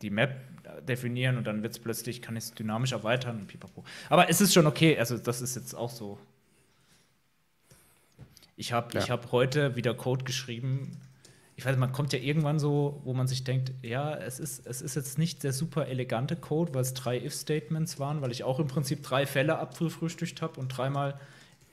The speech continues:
Speaker 1: ein anderes Array. Und ich glaub, vor ein paar Jahren hätte ich das noch mörderoptimiert und das, das ist, und da hab ich mir jetzt gedacht, drei If-Statement ist doch okay. Es ist, sind irgendwie zwanzig Zeilen Code, es ist ein
Speaker 2: Mhm.
Speaker 1: Code, der ganz tief verschachtelt, der ist getestet.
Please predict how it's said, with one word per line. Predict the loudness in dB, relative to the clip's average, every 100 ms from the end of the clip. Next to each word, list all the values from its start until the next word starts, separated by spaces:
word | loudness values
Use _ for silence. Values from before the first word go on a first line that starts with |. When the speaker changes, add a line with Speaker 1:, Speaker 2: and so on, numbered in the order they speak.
| -10
Speaker 1:
ein | -6
anderes | -4 -2
Array. | 2 4 2 0 -8 -2
Und |
ich | 0 4
glaub, | 4 4
vor | 2
ein |
paar | 4 6
Jahren | 8 8
hätte | 8 6
ich | 2
das | 2
noch | 2 0 -12 -8 0
mörderoptimiert | 4 10 10 10 6 4 4 4 2
und | 0 0
das, | 0 -2 -4
das | -4
ist, | -2 -6 -6 -6 -6 -8 -10
und | 0
da | 2
hab | 4
ich | 2
mir |
jetzt | 0 2
gedacht, | 2 2 2
drei | 2
If-Statement | 6 6 6 4
ist | 4 4
doch | 2
okay. | -4 -2 0 0 0
Es | -6
ist, | -4
sind | -4 -2
irgendwie | -2 -2
zwanzig | 0 0 0
Zeilen | 2 0 0
Code, | 2 4 4 0
es | -4
ist | -4 2
ein | 4 6
Speaker 2:
Mhm. |
Speaker 1:
Code, | 4 2
der | 2
ganz | 2 0
tief | -2 -2
verschachtelt, | 0 0 0 0 2
der | 2
ist | 2
getestet. | 0 2 0 2 -4